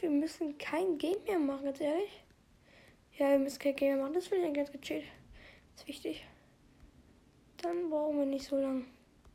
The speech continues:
Dann können wir jetzt gleich schon, können wir schon gleich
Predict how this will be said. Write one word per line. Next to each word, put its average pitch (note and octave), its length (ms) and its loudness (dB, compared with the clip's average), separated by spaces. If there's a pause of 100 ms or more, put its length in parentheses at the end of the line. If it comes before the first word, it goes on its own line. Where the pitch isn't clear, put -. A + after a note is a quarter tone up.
(1900)
Dann D4+ 220 -2
können C#4+ 220 2
wir C#4+ 60 4
jetzt - 260 -16
gleich D4+ 360 -2
schon, D4 360 0 (1040)
können C#4+ 200 0
wir C#4+ 60 -2
schon C#4 220 2
gleich C4+ 760 2